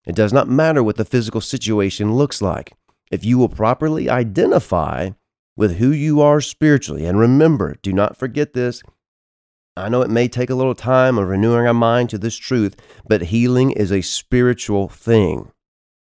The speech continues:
It's a spiritual thing that will affect your physical being. Healing is spiritual, and it will affect the physical. Remember, what you identify is what you will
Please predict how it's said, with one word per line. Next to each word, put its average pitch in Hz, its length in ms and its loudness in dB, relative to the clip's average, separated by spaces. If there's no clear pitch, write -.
It's - 80 -12
a 107 60 2
spiritual 127 560 0
thing 104 400 0
that 110 180 0
will 98 220 2
affect 101 520 -2
your 98 160 0
physical 90 760 -4
being. 95 520 -2
Healing 120 560 0
is 117 120 -6
spiritual, 92 760 -4
and 98 120 0
it 95 80 -2
will 98 120 -2
affect 101 440 -4
the 104 100 -4
physical. 95 520 -4
Remember, 95 580 2
what 76 240 -4
you 95 160 0
identify 104 960 4
is 76 140 -8
what 80 320 -4
you 92 200 -4
will 73 500 -6